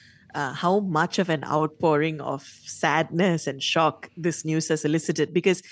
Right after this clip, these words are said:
initially I thought that perhaps it was me and a couple of others I knew who use Book Depository. But in the days since the announcement came out, I've just been seeing social media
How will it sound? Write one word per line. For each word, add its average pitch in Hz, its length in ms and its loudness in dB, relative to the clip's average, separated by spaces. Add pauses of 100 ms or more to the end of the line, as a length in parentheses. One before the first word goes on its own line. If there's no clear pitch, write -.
(240)
initially 294 760 4
I 202 600 4 (100)
thought 165 380 2
that - 260 -2
perhaps 165 400 0
it 156 100 -10
was 139 160 -6
me 160 380 -4
and 147 140 -4
a - 20 -8
couple 165 300 0
of 160 100 0
others 147 340 2
I 143 120 -4
knew 151 340 -6
who 214 100 2
use 160 460 2
Book 185 200 -2
Depository. 202 680 0 (380)
But 185 280 2
in 220 200 2
the 202 80 6
days 190 340 4
since 196 220 -4
the 180 100 0
announcement 156 560 -2
came 143 260 -2
out, 196 280 6
I've 156 140 2
just 165 200 0
been 170 180 -2
seeing 156 220 -2
social 156 380 2
media 156 560 2